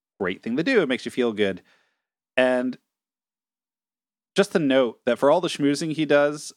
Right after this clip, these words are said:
um, that Kaji does, he comes clean with Shinji pretty quickly and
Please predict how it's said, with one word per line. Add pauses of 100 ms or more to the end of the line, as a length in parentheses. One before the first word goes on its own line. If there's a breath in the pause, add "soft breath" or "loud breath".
um, (600)
that
Kaji
does, (340 soft breath)
he
comes
clean
with
Shinji (160)
pretty
quickly
and